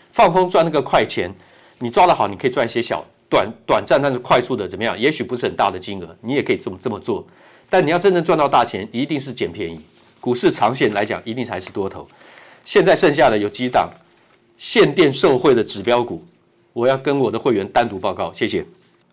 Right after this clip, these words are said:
五个问题，不管你是看投顾解盘分析，还是想参加任何一家投顾，我认为这五个问题您都应该要有一个基本的认知。每一个题目都有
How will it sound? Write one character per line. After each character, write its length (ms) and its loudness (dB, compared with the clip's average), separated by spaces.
五 140 -4
个 100 2
问 220 4
题， 260 -16
不 120 -2
管 240 2
你 80 -8
是 260 -6
看 380 -4
投 260 -6
顾 380 -6
解 180 -2
盘 160 -6
分 140 -4
析， 280 -10
还 180 -6
是 120 -10
想 220 -6
参 200 -6
加 140 0
任 160 -4
何 80 -10
一 40 -8
家 140 -6
投 180 -12
顾， 240 -14
我 160 -6
认 120 -2
为 80 -2
这 140 -6
五 160 -10
个 100 -6
问 140 -4
题 240 -14
您 280 -10
都 140 -2
应 60 -8
该 140 -2
要 160 -2
有 100 -6
一 20 -8
个 120 -8
基 180 -10
本 100 -12
的 60 -18
认 200 -8
知。 280 -16
每 160 -2
一 140 -6
个 200 0
题 240 -8
目 300 -6
都 160 4
有 160 0